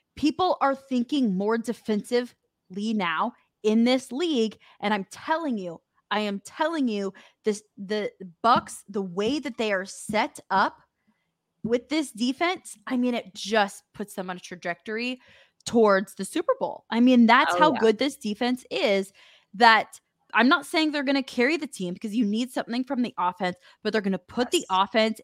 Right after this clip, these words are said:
Speaker 1: in the position that they need to, to secure the win. And that's what you need from
Speaker 2: And
Speaker 1: your
Speaker 2: succeed.
Speaker 1: defense. It, you need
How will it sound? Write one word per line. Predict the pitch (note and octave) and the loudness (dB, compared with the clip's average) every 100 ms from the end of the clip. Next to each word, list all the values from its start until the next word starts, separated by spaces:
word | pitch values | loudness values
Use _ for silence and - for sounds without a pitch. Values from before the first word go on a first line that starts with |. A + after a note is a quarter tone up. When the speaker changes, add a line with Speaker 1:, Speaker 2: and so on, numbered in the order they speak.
| - | -4
Speaker 1:
in | G#3 A#3 | 0 2
the | |
position | C4+ - F3+ F#3+ - C4+ B3 | 0 -6 -6 -6 -4 -2 0
that | G3 | -2
they | - G3+ C4 | -2 -2 0
need | B3+ B3+ - | -2 -4 -6
to, | G#3 F3 E3+ - _ _ _ _ - | -10 -8 -10 -12 _ _ _ _ -12
to | - B3 | -4 -4
secure | A3+ A#3+ - - F#3+ F3 F3 | -4 -8 -8 -6 -2 -2 -4
the | F3+ | -8
win. | D#3+ F3 E3 E3 - _ | -8 -6 -6 -6 -10 _
And | - G3+ | -4 2
that's | A3+ C4 | 2 2
what | C4 | -2
you | E4+ | 0
need | F4 G#4+ | 0 -2
from | B3+ | -4
Speaker 2:
And | G3 | -6
Speaker 1:
your | F3+ | -8
Speaker 2:
succeed. | F3 E3 | -8 -4
Speaker 1:
defense. | F3+ F3+ E3+ - _ _ _ _ _ - | -2 -2 -8 -16 _ _ _ _ _ -10
It, | A3+ - | -10 -6
you | A3 B3+ | 0 2
need | A#3 A3+ B3 C#4 D4+ D4 | 2 2 4 4 2 -2